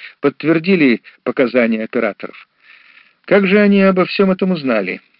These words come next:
Дальнейшие эксперименты подтвердили предположение учёных: сенситивы способны считывать информацию не только с сознания, но и с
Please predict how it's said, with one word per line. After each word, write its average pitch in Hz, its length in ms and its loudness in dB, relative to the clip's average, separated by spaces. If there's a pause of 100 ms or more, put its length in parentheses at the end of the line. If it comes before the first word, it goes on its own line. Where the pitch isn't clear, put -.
(120)
Дальнейшие 143 580 0
эксперименты 170 580 -4
подтвердили 117 560 -2
предположение 107 680 -4
учёных: 175 460 -2 (100)
сенситивы 127 640 -2
способны 160 580 -6
считывать - 680 -2
информацию 123 760 -2
не 101 140 -4
только 101 420 -2
с - 120 -10
сознания, 151 640 -2 (300)
но 139 140 2
и 151 80 0
с - 100 -12